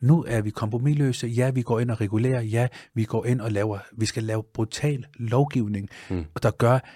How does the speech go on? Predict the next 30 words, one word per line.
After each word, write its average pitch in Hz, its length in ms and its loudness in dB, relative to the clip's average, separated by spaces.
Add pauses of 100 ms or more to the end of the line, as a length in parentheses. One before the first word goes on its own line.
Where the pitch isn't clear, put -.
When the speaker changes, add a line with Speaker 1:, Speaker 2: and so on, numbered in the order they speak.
(260)
Speaker 1:
at - 280 0 (120)
man 113 260 0
er 113 140 -6
tvunget 143 480 4
til - 160 -4
enten 139 260 2
at 110 120 -6
blive 92 200 -8
grøn, 196 320 4 (460)
eller 131 200 6
også 110 260 0 (100)
lukke. 98 520 0 (360)
Speaker 2:
Mm. 85 160 -2 (180)
Speaker 1:
Det 175 60 6
er 175 40 6
mit 165 160 2
simple 165 320 2
budskab 139 400 0
til - 80 -2
Aalborg 104 220 -4
Portland. 98 400 -10 (500)
Enten 170 240 2
så 190 100 2
bliver 175 180 2
I 170 40 -12
bæredygtige, 143 640 0 (240)
eller 139 140 4
også 139 160 -2 (180)
lukker 107 300 0
I. 92 160 -8